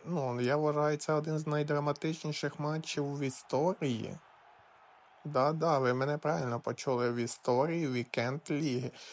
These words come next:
Хто має заперечення, пишіть в коментарі. Таких драматичних матчів я не пам'ятаю в історії всієї вікенд ліги. Ніхто такого ніде не викладував. Ніяких відео я не бачив подібних. Подивіться, що робиться.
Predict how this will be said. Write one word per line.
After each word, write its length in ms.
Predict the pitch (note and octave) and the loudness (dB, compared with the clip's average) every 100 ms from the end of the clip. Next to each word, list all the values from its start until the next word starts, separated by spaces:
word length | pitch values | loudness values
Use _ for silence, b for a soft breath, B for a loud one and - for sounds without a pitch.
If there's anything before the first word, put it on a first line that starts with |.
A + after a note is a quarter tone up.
| B B | B B
Хто 260 | - - C#3 | -4 2 4
має 280 | D3+ D3 C#3+ | 4 0 2
заперечення, 760 | C3+ - C3+ C3+ E3+ G3+ E3+ | 2 2 4 4 2 0 -2
пишіть 440 | C#3+ B2+ - C#3 - | 0 -2 0 -2 -2
в 40 | |
коментарі. 760 | - D#3 D#3 D3 D#3 D#3 B2+ - B - - | 0 2 0 0 0 0 -2 -6 B -14 -4
Таких 340 | B2+ - D#3 | -4 0 2
драматичних 840 | D3+ C3+ B2+ B2 C#3 D3 - B2+ | 2 4 2 2 0 0 -2 -2
матчів 480 | B2+ B2+ G3 - C3+ | 2 2 2 2 2
я 200 | A#2 B2 | 4 4
не 120 | C#3 | 4
пам'ятаю 760 | C#3 D3+ D3+ D#3 - D#3+ C3 A#2+ | 0 0 0 0 4 4 4 2
в 60 | |
історії 600 | B2 A#2+ - C3 D#3+ F#3+ F3+ | 0 -4 0 2 4 4 2
всієї 500 | - - C#3 D3+ D3+ | 0 2 2 2 0
вікенд 500 | B2+ - B2 C3+ D#3 - | -2 0 0 0 -2 -2
ліги. 400 | C#3 C3+ B2+ A#2+ | 0 0 0 -2
Ніхто 460 | A#2+ A#2+ - C#3 | -4 -6 -4 -2
такого 640 | - C#3 - A#2+ C3 C#3 D3+ | 0 -2 -2 0 2 2 0
ніде 420 | C#3 B2 A#2 B2+ | -2 -2 -2 -2
не 140 | C#3 | -2
викладував. 720 | C3+ B2+ - B2+ G#2+ - F2 - B B B B | -4 -4 0 0 0 -4 -6 -10 B B B B
Ніяких 600 | - B2+ C3+ C#3 C3 - | -2 0 0 0 -4 -4
відео 400 | - E3+ F#3+ F3 | -4 0 2 4
я 200 | D3 B2 | 4 4
не 140 | B2+ D#3 | 4 2
бачив 440 | D3+ B2+ A2+ A#2 | 4 2 2 -2
подібних. 580 | - A2+ A#2 A#2 A2 A#2+ | 0 -2 -2 -4 -4 -4
Подивіться, 480 | - B2+ C#3 D3+ C#3 | -2 0 0 -2 -4
що 280 | - C3+ C3+ | -2 -2 0
робиться. 560 | B2+ G#2 G#2 - - | 0 -2 -4 -6 -14